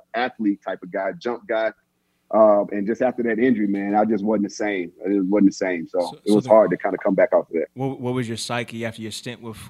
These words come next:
Speaker 2: with all of those teams? What was your, what was your psyche when it was towards the end?
Speaker 1: I've always been a business type of guy.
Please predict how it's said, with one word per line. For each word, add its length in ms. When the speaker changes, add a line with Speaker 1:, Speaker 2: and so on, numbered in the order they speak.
Speaker 2:
with 200
all 160
of 80
those 160
teams? 260
What 80
was 140
your, 160
what 100
was 100
your 100
psyche 380
when 200
it 80
was 100
towards 280
the 80
end? 260
Speaker 1:
I've 60
always 200
been 220
a 40
business 520
type 300
of 100
guy. 280